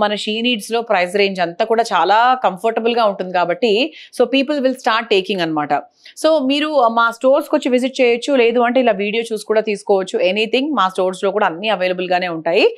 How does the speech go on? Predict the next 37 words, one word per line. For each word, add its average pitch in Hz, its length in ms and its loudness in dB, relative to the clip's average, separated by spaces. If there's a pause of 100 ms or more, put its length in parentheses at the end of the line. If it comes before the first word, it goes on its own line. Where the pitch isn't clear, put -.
(300)
So, 330 60 2 (100)
starting 285 440 0
with 240 140 0 (160)
this 262 140 2 (140)
dress. 185 220 0 (460)
So, 254 160 4
ఈ 254 100 2
డ్రెస్ 226 220 2
తో 294 100 2
స్టార్ట్ 220 300 0
చేసుకుంటే, 214 400 0 (100)
this 214 200 -4
is 233 140 0
a 214 120 -6
nice, 262 280 -2 (140)
uh, 180 60 -2 (420)
uh, 190 160 2 (120)
మేతి 247 240 2 (100)
గ్రీన్ 233 300 -2
కలర్. 247 240 4 (220)
దాని 214 160 0 (140)
కాంబినేషన్ 208 600 -2
లో 269 60 4 (420)
ఇలా 202 200 4
చక్కటి 208 360 0 (920)
దుపట్టా 196 420 0
కూడా 196 180 4
వచ్చింది. 175 380 0 (460)
And 202 220 0
నెక్ 190 280 0
అంతా 185 300 0
కూడా 196 220 2
మనకి 196 320 -2
బ్యూటిఫుల్ 196 600 0
గా 208 60 2 (120)
సింపుల్ 214 680 -2
ఎలిగెంట్ 214 560 -2